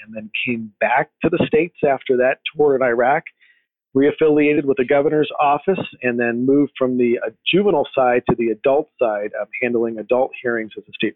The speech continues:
parole board commissioner. And, um, then from there, ran for office, state assembly in California, uh, came close to winning number two out of seven, and then stayed involved in politics, stayed involved with the Republican Party and my,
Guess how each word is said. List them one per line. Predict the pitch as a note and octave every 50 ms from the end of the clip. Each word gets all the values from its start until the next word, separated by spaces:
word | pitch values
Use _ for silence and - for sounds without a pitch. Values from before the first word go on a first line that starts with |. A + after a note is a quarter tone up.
| _ -
parole | A#2+ G#2+ F#2 - -
board | - G#2 G2 - - -
commissioner. | F#2+ F#2+ - - - A#2+ C#3+ E3 - _ _ _ _ _ _ _ _ _ _ _ _ _ _ - -
And, | B2 B2 A#2+ A#2+ A#2+ A#2+ B2 B2 B2+ A#2+ D3
um, | C3+ B2+ B2+ B2 B2 A#2+ B2 B2 B2 B2 -
then | - C3+ C3+ C3 -
from | D3 D3
there, | D3 C#3+ D3+ F3 G#3 G3+ E3+
ran | C3+ B2+ C3 C3+ C#3 B2+ -
for | C#3 A#2+ - C3+
office, | C#3 D3 D3 - F#3 E3 - -
state | - - C#3 B2 A2 -
assembly | - - D3+ D#3 D3+ D#3+ D#3
in | D3 C3 -
California, | - C#3 C3+ C#3 C3 - - D3 C#3 C#3+ D3+ D#3+ D#3+ E3 E3+ D#3+ - _ _ _ _ _ _ _ _ - -
uh, | A#2 A2+ A2 A2 A2 - -
came | - C#3 C3 B2
close | - _ - D3 D#3 D3+ - -
to | D3 C3+
winning | C3+ C#3+ D3 D#3 D#3 D3
number | C3 B2 A#2 B2 A2+ - -
two | D#3+ D#3+ D3+
out | C#3+ -
of | - - - -
seven, | D3 D3+ D#3 E3 E3+ F3 E3+ D#3+ E3 - _ -
and | B2 B2 B2 B2
then | B2+ B2+ B2+ B2
stayed | _ - C3+ C3+ C3
involved | B2 A#2 B2+ C3 C3+ A#2+ -
in | -
politics, | - - C#3+ D3+ D#3 D3+ D3+ - E3 D3+ D3 - - - -
stayed | - - A#2+ A#2+ A#2 A#2+
involved | A2+ G#2 B2+ A#2+ A#2+ A#2+ A#2 -
with | A#2+ A#2 G#2+ -
the | - G#2+
Republican | G#2 G2 G#2 G2+ - - B2+ A2+ A#2 A2 - G#2 G2
Party | - - D3 D3 D3 D3 C#3+ C#3+ C#3 C3+ - -
and | A#2 A2+ A2 A2
my, | A2 G#2+ G#2+ G#2 G#2 G#2